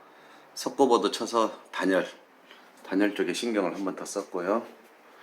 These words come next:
여기 출입문도, 네, 슬라이딩 문으로 해서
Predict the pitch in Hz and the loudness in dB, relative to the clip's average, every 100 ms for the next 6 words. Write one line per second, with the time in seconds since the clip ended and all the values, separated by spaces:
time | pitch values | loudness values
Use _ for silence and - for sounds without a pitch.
0 | - - - 90 90 - - 127 120 104 | -20 -20 -14 -2 -2 0 6 6 6 2
1 | 95 113 127 - - - - - - - | 6 6 6 -2 -16 -20 -20 -20 -20 -16
2 | - - - - - - - 80 73 - | -6 -4 -4 -4 -6 -8 -6 -6 -6 0
3 | 120 120 101 90 87 87 87 85 107 120 | 6 8 8 4 2 2 4 2 4 2
4 | 123 | 0